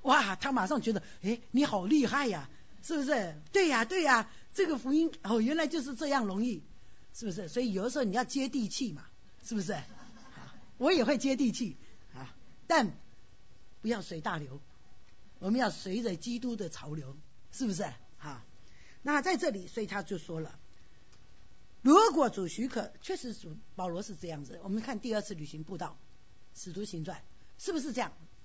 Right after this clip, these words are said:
神的灵不许，他们就不去；耶稣的灵却不许，他们就不去。后来保罗在异象中，在特罗亚异象当中，看到一个马其顿人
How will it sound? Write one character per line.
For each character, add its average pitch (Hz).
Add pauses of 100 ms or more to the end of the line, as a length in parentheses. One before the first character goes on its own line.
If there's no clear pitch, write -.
(120)
神 262
的 311
灵 208
不 262
许， 175
他 226
们 196
就 -
不 -
去； - (320)
耶 359
稣 339
的 240
灵 180
却 247
不 185
许， 156
他 262
们 233
就 226
不 156
去。 170 (380)
后 359
来 349
保 269
罗 262
在 302
异 294
象 247
中， 262
在 277
特 302
罗 233
亚 233
异 269
象 226
当 226
中， 220 (320)
看 269
到 254
一 233
个 208
马 151
其 190
顿 208
人 165